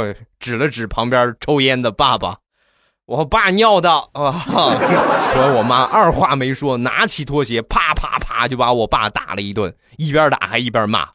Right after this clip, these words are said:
后来呀，我爸就出名了啊，原因是什么呢？这么大岁数了还尿床。<laughs> 后来我长大了，我就纳闷儿这个事情，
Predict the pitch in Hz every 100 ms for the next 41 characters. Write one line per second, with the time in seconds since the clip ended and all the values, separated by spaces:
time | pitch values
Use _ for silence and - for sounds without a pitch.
0 | _ _ _ _ - 156 110 113 120 98
1 | 104 127 113 110 - 139 120 90 85 92
2 | 73 _ - 90 85 85 104 131 151 131
3 | 120 92 104 98 92 _ _ - 170 139
4 | 117 - 151 113 101 87 73 _ _ -
5 | 120 117 147 120 - 107 87 87 - 139
6 | 156 - - 226 - 208 - - - -
7 | - 220 202 226 - 107 160 208 139 110
8 | 117 147 220 139 160 127 113 - 127 -
9 | 95